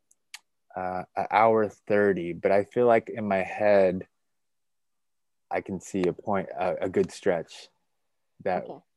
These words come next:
Speaker 1: so we can just be like, yeah, but, um, yeah, maybe, can I, uh, s-,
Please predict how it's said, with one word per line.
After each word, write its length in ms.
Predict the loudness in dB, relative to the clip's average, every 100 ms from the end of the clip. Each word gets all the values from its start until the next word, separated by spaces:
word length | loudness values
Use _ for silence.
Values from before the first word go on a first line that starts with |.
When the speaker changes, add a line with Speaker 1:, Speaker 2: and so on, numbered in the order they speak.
| _ -8
Speaker 1:
so 220 | 0 0
we 80 | 0
can 160 | -2 -4
just 200 | -6 -6
be 140 | -6
like, 220 | -4 -6 _ _ _
yeah, 340 | -2 0 0 -4 _ _ _ _ _ _ 2
but, 240 | 4 6
um, 520 | 6 4 0 -6 -10 -18 _ _ _ _ _
yeah, 220 | 6 6
maybe, 480 | 8 6 6 4 4 _ _ _ _ _ _ _ _ _ _ _ _ _ _ -2
can 160 | 4
I, 300 | 6 6 4 _ _ _ _ _ _ _
uh, 600 | 2 4 6 6 4 2 -2 _
s-, 180 | -20